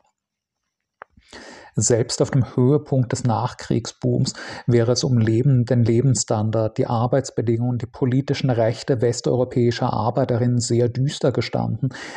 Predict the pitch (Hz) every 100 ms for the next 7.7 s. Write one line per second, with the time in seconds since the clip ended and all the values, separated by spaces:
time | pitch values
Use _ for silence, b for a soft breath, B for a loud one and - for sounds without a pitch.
0 | B 131 123 - 120 110 - 123 123 -
1 | 135 - 120 113 - 143 127 117 120 120
2 | 117 - 123 120 120 117 113 123 113 110
3 | 107 104 107 - 123 123 117 B B B
4 | - 113 107 120 - 135 117 - 131 120
5 | 120 117 117 113 117 120 117 120 113 110
6 | 131 - 117 - 113 113 120 117 117 -
7 | 120 113 120 113 98 -